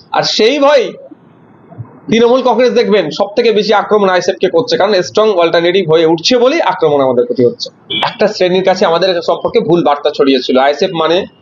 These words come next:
কিছু শ্রেণীর মানুষের কাছে ছড়িয়েছিল মুসলিমদের দল, আর কিছু শ্রেণীর মা-, কিছু, কিছু শ্রেণীর মানুষকে বোঝানো হয়েছিল ওটাকে বিজেপির সুবিধা করে দেবে। যত দিন যাচ্ছে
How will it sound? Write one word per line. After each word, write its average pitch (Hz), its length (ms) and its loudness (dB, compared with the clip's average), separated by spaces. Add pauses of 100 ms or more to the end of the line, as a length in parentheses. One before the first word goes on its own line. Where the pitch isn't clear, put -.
(240)
কিছু 208 180 0
শ্রেণীর 208 300 2
মানুষের 180 300 0
কাছে 175 220 0
ছড়িয়েছিল 165 400 0
মুসলিমদের 165 540 0
দল, 226 180 0 (380)
আর 175 100 0
কিছু 262 300 0
শ্রেণীর 269 260 2
মা-, 196 220 0
কিছু, 254 140 2 (120)
কিছু 240 180 0
শ্রেণীর 254 380 0
মানুষকে 220 340 2
বোঝানো 214 280 2
হয়েছিল 214 220 2
ওটাকে 190 200 2
বিজেপির 160 420 0
সুবিধা 139 340 0
করে 123 180 0
দেবে। 120 200 0 (320)
যত 185 180 0
দিন 233 240 2
যাচ্ছে 277 320 2